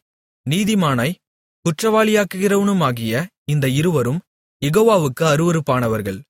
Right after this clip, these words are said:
ஞானத்தை வாங்கும்படி மூடன் கையிலே பணம் என்னத்திற்கு? அதின்மேல் அவனுக்கு மனமில்லையே.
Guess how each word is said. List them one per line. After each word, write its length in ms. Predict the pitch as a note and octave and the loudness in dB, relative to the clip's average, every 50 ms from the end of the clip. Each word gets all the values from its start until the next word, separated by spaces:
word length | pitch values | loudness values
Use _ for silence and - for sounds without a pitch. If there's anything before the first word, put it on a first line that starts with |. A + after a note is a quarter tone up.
| _ _ _ _ _ _ _ _ _ - | _ _ _ _ _ _ _ _ _ -6
ஞானத்தை 560 | B2+ C3 C#3+ E3 G3+ G#3 A3+ F#3+ - G#3+ G3 | -4 -2 0 2 2 2 0 -2 -2 -2 -2
வாங்கும்படி 680 | E3 C#3 C3 C#3 C#3 C3+ B2 A2+ G#2+ G#2 G2+ B2 D3+ F#3 - _ _ _ _ _ _ _ _ - C#3+ | 0 0 0 0 0 -2 -2 -2 -2 -2 -2 -4 -6 -6 -10 _ _ _ _ _ _ _ _ -4 -2
மூடன் 320 | D#3+ G3+ A3+ A#3 A3+ G#3+ F#3 | 0 2 2 2 2 0 0
கையிலே 380 | - D#3 C#3+ B2+ A#2 B2+ D#3+ E3+ - | -2 -2 -2 0 0 0 -2 -2 -2
பணம் 260 | - C#3+ E3 G3 F#3+ | -2 0 0 0 0
என்னத்திற்கு? 680 | E3 D3 D3+ D3 C#3+ - C#3 A#2+ - - - G2 G2 - _ _ _ _ _ _ _ _ _ _ - - | 0 0 0 -2 -2 -4 -6 -8 -8 -10 -12 -12 -12 -14 _ _ _ _ _ _ _ _ _ _ -6 -4
அதின்மேல் 480 | C#3 E3+ F3 A3 G#3+ G#3+ A3 A3+ A3+ F#3+ - | -2 0 0 0 2 2 2 0 0 -2 -2
அவனுக்கு 440 | - C3 C3 B2+ B2 - - F#3 F3 | -4 -4 -2 -4 -4 -4 -4 -2 -2
மனமில்லையே. 720 | D3 C3 D3+ E3+ F3+ E3+ D3+ B2+ A#2+ G#2+ A2+ A2+ G2+ | 0 0 0 0 0 0 0 -2 -2 -4 -4 -6 -8